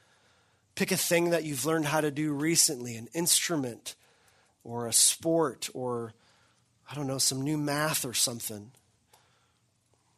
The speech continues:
I just think math is hard. So that's why I chose that. It's, <laughs> you're just gonna fail a bunch, right? Picking something new, you're just, it's just days and weeks and months and sometimes years of just failing.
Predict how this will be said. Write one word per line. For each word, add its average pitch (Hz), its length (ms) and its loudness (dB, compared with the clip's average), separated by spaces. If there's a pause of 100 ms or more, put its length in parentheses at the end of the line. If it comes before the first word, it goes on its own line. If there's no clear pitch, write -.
(200)
I 120 60 -8
just 117 160 -2
think 101 120 -10
math 104 260 -10
is 98 100 2
hard. 101 320 -10 (440)
So - 120 -12
that's - 140 -6
why - 120 -10
I - 40 -12
chose 120 320 -6
that. - 240 -10 (480)
It's, - 200 4
<laughs> - 20 -20
you're - 60 -4
just - 300 6
gonna 202 140 8
fail 247 400 4
a 226 40 2
bunch, 135 360 0
right? 196 320 -2 (920)
Picking 185 200 -2
something 180 400 2
new, 190 240 8
you're 151 160 0
just, 156 220 0 (220)
it's 135 120 2
just - 200 2
days 175 400 6
and 135 160 -2
weeks 175 340 4
and 143 180 -2
months 165 360 2
and 147 100 -2
sometimes 165 520 0
years 160 320 2
of 117 100 -6
just 139 240 -2 (180)
failing. 110 640 -6